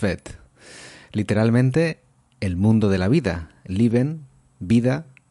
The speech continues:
Welt, mundo. Frente a la modernidad, que pensaba el mundo como una totalidad, como un objeto externo, la fenomenología pone el foco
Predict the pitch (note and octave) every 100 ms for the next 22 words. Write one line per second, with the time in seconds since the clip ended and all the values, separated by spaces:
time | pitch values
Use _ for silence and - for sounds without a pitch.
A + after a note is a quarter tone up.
0 | _ E2+ F2+ A#2+ B2 B2+ - _ - G2+
1 | A#2+ A#2 B2 - _ _ _ _ _ _
2 | _ _ _ - A2+ G#2+ G#2 G#2+ G#2+ G#2+
3 | G#2 G2+ A2+ D3 - - F#2+ F2+ F2 G#2+
4 | A2 G2+ F#2+ G#2+ A2+ G#2 G2+ F#2+ - -
5 | F2+ F2 F2+ G2+ G2+ G2 - F2+ E2+ G2+
6 | C#3 - _ - F#2 F#2 F2+ - G2+ G2
7 | F2 - - - A2+ A2+ B2+ D#3+ - -
8 | - - - - - G2+ G2 - - G2+
9 | G2+ G2 G2+ G2+ F#2+ - C#3+ C3+ B2 G#2+
10 | G2 - B2 B2 C3 -